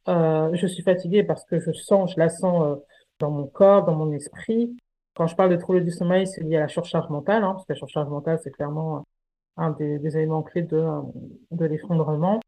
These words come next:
Donc voilà, donc moi aujourd'hui, je pense que, euh, enfin je, pas je pense, c'est que, euh, les premiers signaux, c'est, euh, les troubles du sommeil. Et après,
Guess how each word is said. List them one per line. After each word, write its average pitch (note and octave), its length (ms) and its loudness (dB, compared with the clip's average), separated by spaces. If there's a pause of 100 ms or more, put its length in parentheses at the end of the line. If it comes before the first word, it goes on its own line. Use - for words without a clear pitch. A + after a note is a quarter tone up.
(540)
Donc G3 200 4
voilà, E3+ 260 8
donc F3 220 0
moi A3+ 160 6
aujourd'hui, G#3 400 4
je A#3 80 -10
pense G3 240 -8
que, - 140 -4
euh, D#3+ 340 2
enfin D3 160 -8
je, C#3 100 -12
pas D3 180 -4
je C#3 80 -6
pense, G3+ 360 0
c'est D3 100 -4
que, - 140 -4
euh, D#3 260 4
les D3 80 -2
premiers E3+ 280 0
signaux, E3+ 360 -2
c'est, F#3+ 360 -2
euh, D3+ 180 4 (380)
les D#3+ 80 0
troubles G3+ 320 2
du F3 100 -2
sommeil. F3+ 600 0
Et A3 140 8
après, F#3 580 2